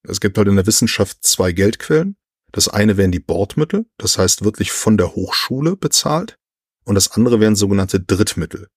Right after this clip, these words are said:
Das bedeutet von externen Geldgebern.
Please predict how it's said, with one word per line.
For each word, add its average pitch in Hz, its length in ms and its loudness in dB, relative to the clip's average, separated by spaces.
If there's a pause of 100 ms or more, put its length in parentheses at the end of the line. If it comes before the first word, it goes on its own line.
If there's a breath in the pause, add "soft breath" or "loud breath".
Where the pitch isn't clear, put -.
(140)
Das 95 160 -4
bedeutet 92 380 -2
von - 280 -6
externen - 680 -2
Geldgebern. 85 640 -10